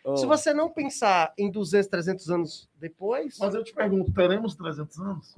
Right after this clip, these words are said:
Speaker 1: Eu, eu entendo o ponto de
Speaker 2: Sim.
Speaker 1: vista dos dois. Entendo o ponto de vista do Rodrigo, entendo o ponto de vista do Egberto. E faz
Speaker 3: Aguinaldo.
Speaker 1: sentido. Do, do Aguinaldo, desculpa. E faz sentido os dois.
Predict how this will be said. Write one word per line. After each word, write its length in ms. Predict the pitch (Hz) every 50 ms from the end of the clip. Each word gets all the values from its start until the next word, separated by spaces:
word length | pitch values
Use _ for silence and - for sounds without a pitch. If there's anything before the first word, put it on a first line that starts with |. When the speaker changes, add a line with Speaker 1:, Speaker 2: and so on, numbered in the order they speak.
| - -
Speaker 1:
Eu, 160 | 139 165 165 170
eu 220 | 185 180 190 202
entendo 440 | 208 202 196 - 196 202 214 202 202
o 60 | 196
ponto 300 | 156 - 190 190 185 185
de 120 | 175 170
Speaker 2:
Sim. 60 | 165 170
Speaker 1:
vista 240 | 180 147 147 185
dos 200 | 175 185 202 196
dois. 220 | 165 147 131 131 127
Entendo 280 | 143 - - 170 180 185
o 40 | 185
ponto 200 | - 170 165 -
de 80 | 156
vista 200 | 143 143 - - -
do 80 | 151
Rodrigo, 480 | 156 156 147 - 123 139 143 151 156 156 - - - - -
entendo 300 | 143 135 - 147 147 156
o 40 | 151
ponto 180 | - 151 151
de 80 | - 147
vista 220 | 139 139 - 151
do 100 | 147 151
Egberto. 420 | 151 156 170 160 - 127 127 127 - 160
E 60 | 170
faz 240 | 190 - 208 185 156
Speaker 3:
Aguinaldo. 220 | 151 165 151 143 139 123
Speaker 1:
sentido. 180 | 123 117 - _ _ _ _ _ _ -
Do, 160 | 156 151 151 -
do 140 | 139 143 147
Aguinaldo, 400 | 151 151 156 156 143 127 127 127
desculpa. 320 | 135 - - 131 120 - _ - - _ -
E 80 | 185 180
faz 260 | - 233 247 262 -
sentido 460 | - 349 339 - - 294 277 247 302
os 80 | 294 240
dois. 640 | 247 226 226 233 233 226 196 147 110 - - -